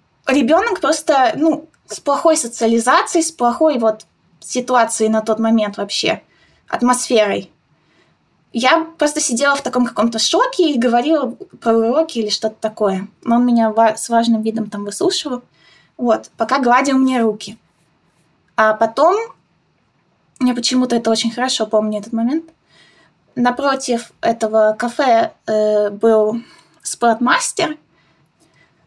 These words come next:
и он, значит, э, сказал: «А тебе не нужен купальник? Тебе не нужно купальник примерить? Давай, типа,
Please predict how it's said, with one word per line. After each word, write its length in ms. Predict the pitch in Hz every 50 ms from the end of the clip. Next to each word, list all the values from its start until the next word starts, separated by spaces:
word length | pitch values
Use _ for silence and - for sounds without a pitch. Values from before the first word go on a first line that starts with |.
| _ _ _ -
и 140 | 254 254 262
он, 180 | 262 262 247
значит, 420 | 247 240 240 233 233 - 226 220 -
э, 420 | - - 220 220 214 214 226 226 233 -
сказал: 560 | - - - 226 220 240 226 220 220 226 226 - _ _ _ _ _ _ _ _ _ _ _ _ _ - - - -
«А 100 | - 285
тебе 200 | 294 294 311 330
не 120 | 359 370
нужен 460 | 370 466 523 554 494 392 330 285 -
купальник? 800 | - - - 294 - - 247 226 214 226 226 202 208 202 - - _ _ _ _
Тебе 200 | - - 226 254
не 100 | 269 302
нужно 420 | 330 415 494 453 392 330 294 262
купальник 560 | 269 - 233 - 254 226 226 226 214 208 - -
примерить? 520 | - 226 233 214 208 208 202 202 196 -
Давай, 340 | - 240 269 302 349 349 320
типа, 520 | 320 - - - 254 240 233 220 214 220